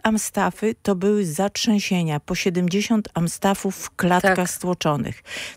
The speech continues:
Speaker 1: Teraz idą, tak brzydko powiem, małe psy, więc pudelki, chihuahuy, shih tzu,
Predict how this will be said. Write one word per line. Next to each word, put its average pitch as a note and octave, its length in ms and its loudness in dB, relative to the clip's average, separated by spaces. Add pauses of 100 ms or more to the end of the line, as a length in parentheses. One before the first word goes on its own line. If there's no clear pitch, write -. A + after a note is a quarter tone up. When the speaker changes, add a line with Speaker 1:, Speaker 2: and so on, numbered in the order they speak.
Speaker 1:
Teraz C4+ 460 4
idą, G3+ 340 2
tak D#3+ 180 -2
brzydko G#3+ 440 0
powiem, E3 560 2
małe E3 340 4
psy, - 380 -2 (300)
więc G#3 320 0
pudelki, E3+ 840 0 (320)
chihuahuy, E3 720 4
shih C4 320 0
tzu, D3+ 500 -2